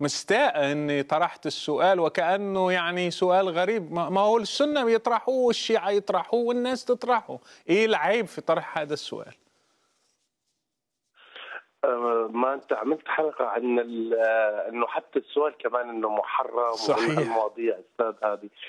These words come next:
Speaker 1: نعم.
Speaker 2: إيه، بس ال-، ال-، المشكلة في ناس يعني تحب إنه تضل متسلطة يعني، أو، آه، أو هيك عاملة هيمنة يعني، عرفت علي كيف؟
Speaker 1: صحيح.
Speaker 2: إنه من هالموضوعات فقط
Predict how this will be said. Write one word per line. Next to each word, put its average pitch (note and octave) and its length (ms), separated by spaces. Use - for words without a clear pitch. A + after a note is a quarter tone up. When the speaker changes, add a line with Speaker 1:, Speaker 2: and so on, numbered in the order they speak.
Speaker 1:
نعم. C3+ 240
Speaker 2:
إيه، A#2+ 380
بس A#2 200
ال-، B2+ 420
ال-، B2 320
المشكلة D#3+ 520
في C#3+ 100
ناس D#3 220
يعني A#2 380
تحب D#3 320
إنه B2 180
تضل C#3 220
متسلطة B2+ 840
يعني، G#2 360
أو، A2 440
آه، A2 1080
أو B2+ 180
هيك D3 280
عاملة C3 440
هيمنة A#2+ 440
يعني، F#2 300
عرفت A2+ 280
علي A#2+ 320
كيف؟ D3+ 260
Speaker 1:
صحيح. D3 160
Speaker 2:
إنه D3 360
من F3 100
هالموضوعات F3+ 760
فقط D3 200